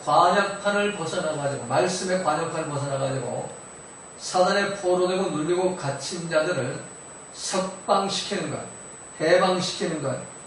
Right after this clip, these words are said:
자유를 주는 것, 이게 에피시스, 죄사함의 은혜라는 겁니다.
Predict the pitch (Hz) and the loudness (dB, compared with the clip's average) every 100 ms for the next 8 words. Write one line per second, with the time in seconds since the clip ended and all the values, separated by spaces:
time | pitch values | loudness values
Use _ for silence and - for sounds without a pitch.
0 | - - - - 143 185 190 185 175 156 | -20 -18 -8 0 6 6 6 4 2 0
1 | 131 127 - - - - - 202 - - | -2 -4 -8 -16 -20 -16 -4 0 0 2
2 | 151 185 185 - 156 123 - - - - | 2 2 0 -2 -6 -8 -10 -16 -20 -20
3 | - - - 151 160 160 156 147 151 156 | -20 -18 -8 -4 -2 0 2 2 2 0
4 | - - 143 131 110 113 | -2 -4 0 2 0 -4